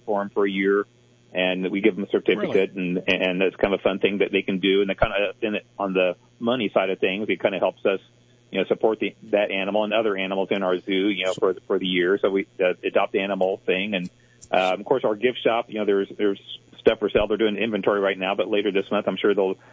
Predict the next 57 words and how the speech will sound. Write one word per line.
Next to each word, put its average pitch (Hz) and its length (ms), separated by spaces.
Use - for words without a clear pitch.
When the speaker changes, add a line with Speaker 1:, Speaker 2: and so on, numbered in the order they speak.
Speaker 1:
be 95 200
willing 101 460
to 98 220
sell 101 160
things 104 240
out 101 100
of 92 100
our 95 100
gift 98 240
shop, 98 180
a - 20
lot 98 120
of 90 80
plush, 98 360
a 98 40
lot 95 120
of 90 60
games, 92 400
and 92 160
a - 20
lot 92 140
of 90 120
Speaker 2:
Yes. 117 100
Speaker 1:
fun, 101 260
uh, 92 240
fun 98 320
animal 101 340
things. 98 360
And, 95 140
of 92 80
course, 120 180
just 104 280
donations 127 500
and 151 120
stuff. 160 200
You 110 60
want 98 120
to 95 40
donate 107 380
in 98 240
somebody's 107 400
name, 107 320
um, 92 580
we're 107 140
always 107 440
open 82 340
for 85 180
the, 82 100
<laughs> 123 100
for 113 120
those 101 160
kind 95 200
of 92 100
Speaker 2:
Yeah. 95 100
Speaker 1:
gifts - 120
as 90 140
well. 87 300